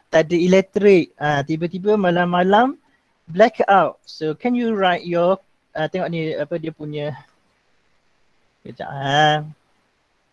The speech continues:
Kenapa tak boleh besar? Tadi boleh besar. Ah, cikgu tunjuk ni. Okey. Ah,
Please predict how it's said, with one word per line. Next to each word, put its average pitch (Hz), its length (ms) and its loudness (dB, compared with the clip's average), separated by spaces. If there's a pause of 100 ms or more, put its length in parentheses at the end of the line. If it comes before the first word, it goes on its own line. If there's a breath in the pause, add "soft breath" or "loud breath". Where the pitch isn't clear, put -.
(2000)
Kenapa 202 320 -10
tak 117 160 -8
boleh 127 240 -8
besar? 196 560 -4 (160)
Tadi 180 240 -4
boleh 139 240 -2
besar. 160 400 -8 (1400)
Ah, 127 160 -6
cikgu 127 240 -6
tunjuk 123 400 -8
ni. 113 160 -14 (880)
Okey. 143 1120 4 (2750)
Ah, 107 240 -12